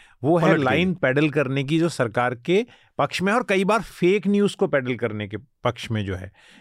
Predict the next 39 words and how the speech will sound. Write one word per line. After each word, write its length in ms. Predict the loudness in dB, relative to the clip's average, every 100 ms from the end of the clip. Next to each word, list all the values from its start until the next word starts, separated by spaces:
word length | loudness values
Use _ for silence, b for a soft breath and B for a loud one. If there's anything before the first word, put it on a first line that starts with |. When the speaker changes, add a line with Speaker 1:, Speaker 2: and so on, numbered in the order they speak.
| -4
Speaker 1:
ये 160 | 0 0
बहुत 200 | 0 -2
बड़ा 180 | 0 0
चिंता 300 | -2 -2 -2
का 80 |
विषय 140 | 0 0
है। 60 |
जब 100 | 0
मैं 200 | 0 0
कह 120 | 0 0
रहा 100 | 0
था 100 | -2
कि 100 | -2
टुच्चा 420 | -4 -4 0 2
है 160 | 2
मीडिया, 300 | 0 0 2
वो 60 | 2
टुच्चा 380 | 0 -4 -2 0
इसलिए 340 | 0 0 0
नहीं 220 | 2 2
है 100 | 0
कि 120 | 2 0
वो 100 | 0
किसी, 400 | -2 -2 -4 B B _
कोई 200 | 2 2
एक 60 | 2
विचारधारा 560 | 0 0 -2 0 -2 0
के, 140 | -2
अ, 80 | -6 -6 -2 -2 -2 -2 -2
को 160 | -2
लेके 260 | 0 0 0
बात 240 | 0 -2
कर 120 | -2
रहा 80 | 0
है, 60 | 0
वो 60 |
टुच्चा 360 | 0 -4 0 0
इसलिए 380 | 0 0 2
है 80 | 2